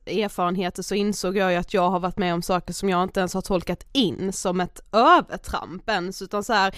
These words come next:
jag minns ett jävla obehag och att jag så här, ja, men fick gå av tunnelbanan tidigare en gång för att det stod en kille och liksom gned sig mot mig och ingen sa till och jag blev helt paralyserad. Men innan metoo hade jag typ inte, alltså jag hade bara förträngt den händelsen.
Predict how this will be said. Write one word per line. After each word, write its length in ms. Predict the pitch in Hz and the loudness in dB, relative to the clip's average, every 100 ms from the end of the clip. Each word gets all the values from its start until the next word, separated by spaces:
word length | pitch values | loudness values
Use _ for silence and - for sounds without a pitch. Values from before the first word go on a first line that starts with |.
| - 220 | -8 2
jag 160 | 262 | 4
minns 280 | 269 220 214 | 6 2 -2
ett 180 | 233 - - 170 | -6 -8 -16 -10
jävla 520 | 202 247 262 262 214 233 | -2 4 4 4 2 2
obehag 600 | 247 202 - 165 147 190 | 2 0 -2 0 0 0
och 220 | 185 190 220 | -4 -6 -6
att 160 | 214 | -2
jag 140 | 214 202 | -2 0
så 100 | 214 | 2
här, 200 | 185 185 - - | 2 0 -12 -2
ja, 60 | 226 | 0
men 140 | 226 | 2
fick 180 | 233 214 | 0 2
gå 80 | 220 | 6
av 120 | 208 | 6
tunnelbanan 760 | - 247 233 175 143 175 175 175 | 4 2 2 0 0 -2 -2 -4
tidigare 640 | 247 247 196 - 160 180 | -2 0 0 -4 -4 -2
en 120 | 175 | -2
gång 180 | 180 180 | -2 -2
för 100 | 180 | -4
att 60 | |
det 80 | 180 | -6
stod 240 | - 185 175 | -2 0 0
en 60 | |
kille 320 | - 202 190 | 0 -2 0
och 60 | 175 | -2
liksom 260 | 170 175 165 | -2 -4 0
gned 580 | 202 214 220 - 143 | 4 4 4 0 -4
sig 220 | - 180 170 | -4 -2 0
mot 360 | 208 - 175 | 0 -2 -4
mig 220 | 185 170 | 0 0
och 80 | 170 - | 0 2
ingen 340 | 202 190 180 | 2 2 0
sa 120 | 185 | -2
till 300 | 180 185 156 | -2 -2 0
och 60 | 180 | 4
jag 200 | 202 175 | 4 4
blev 140 | 180 | 2
helt 240 | 190 180 - | 0 2 6
paralyserad. 960 | 262 190 185 185 262 - 170 170 185 - - - | 6 6 2 -4 -6 -6 -6 -2 -2 -4 -16 -4
Men 400 | 214 233 220 214 - - - - - | 4 4 4 0 -4 -16 -20 -12 2
innan 420 | 254 233 214 208 | 4 4 2 0
metoo 380 | 208 - 185 190 | -2 -2 -2 0
hade 200 | 190 247 | 0 2
jag 200 | 214 - | 2 0
typ 180 | 220 | -2
inte, 220 | 214 208 226 | -4 -2 -4
alltså 160 | 226 | 0
jag 60 | 202 | 0
hade 180 | 185 180 | -2 -2
bara 400 | 233 233 233 202 | 4 6 4 2
förträngt 480 | 214 - - 170 | -6 -4 -4 -4
den 140 | 190 180 | -4 -4
händelsen. 580 | 180 156 147 - 120 | -4 -6 -8 -8 -8